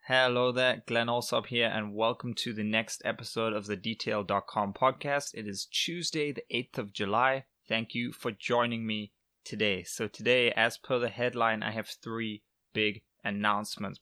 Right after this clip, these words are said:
Before I get into what those are, I just want to apologize for last week when I w-, didn't have any updates, but I did say on the Friday that I wouldn't be recording last week,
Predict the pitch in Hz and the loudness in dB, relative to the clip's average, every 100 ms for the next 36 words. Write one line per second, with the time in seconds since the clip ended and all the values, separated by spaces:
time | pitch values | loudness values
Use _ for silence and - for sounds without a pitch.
0 | _ 95 - 117 110 117 113 117 104 117 | _ -8 0 0 2 -2 -4 -6 -2 -2
1 | - 113 107 117 156 151 - 113 101 92 | 0 0 2 4 6 4 0 -2 -2 2
2 | - 147 156 165 180 - 120 101 101 104 | 4 4 4 0 0 -4 -4 0 2 2
3 | - 139 165 131 107 98 104 113 117 110 | 0 -4 -2 0 0 0 -2 -4 -2 0
4 | 107 107 123 - 147 160 - - 101 95 | 0 0 -2 0 0 0 -4 -2 -2 0
5 | 120 - - 113 107 101 - 139 143 139 | -2 -2 -2 0 0 -4 2 4 4 4
6 | 143 139 _ _ _ 101 104 107 110 117 | 0 -2 _ _ _ -2 0 0 0 -2
7 | 117 104 110 101 104 - 135 127 123 117 | -2 -2 -4 -4 -6 0 2 2 0 -2
8 | 117 - 120 120 - | -2 -6 -6 -8 -10